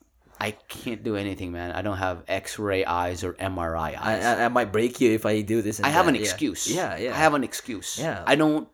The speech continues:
Speaker 1: I don't have those diagnostic tools with me.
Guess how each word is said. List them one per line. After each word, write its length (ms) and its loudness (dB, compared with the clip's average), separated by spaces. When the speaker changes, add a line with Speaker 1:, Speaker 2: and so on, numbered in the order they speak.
Speaker 1:
I 80 0
don't 240 -2
have 320 -2
those 240 -2
diagnostic 800 -4
tools 260 -4
with 160 6
me. 300 2